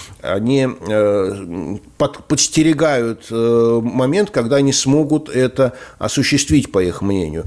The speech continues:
Б-, была известная история, что один вот такой вот человек сначала хотел убить, э, демократа Картера, но вот у него не получилось, да, он там за ним следовал, но вот, э, нигде не смог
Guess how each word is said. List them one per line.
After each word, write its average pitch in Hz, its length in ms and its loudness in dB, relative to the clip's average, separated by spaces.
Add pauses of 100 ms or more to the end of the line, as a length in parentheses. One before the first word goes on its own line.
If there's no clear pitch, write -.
(320)
Б-, 101 220 -8
была 151 340 4
известная 156 500 2
история, 185 400 2
что 131 380 0
один 123 360 2
вот 117 180 -2
такой 120 300 0
вот 113 180 0 (560)
человек 120 480 2
сначала 120 320 2
хотел 123 380 0
убить, 120 360 0
э, 120 100 2
демократа 127 640 0
Картера, 160 560 -2
но 110 140 -2
вот 127 220 -4
у 120 40 0
него 131 160 2
не 127 100 2
получилось, 107 720 -2
да, 98 200 0
он 90 140 -4
там 92 180 -4
за 107 140 0
ним 107 160 0
следовал, 139 560 2
но 113 140 0
вот, 113 240 -6
э, 104 200 2
нигде 101 720 0
не 120 160 4
смог 113 380 -2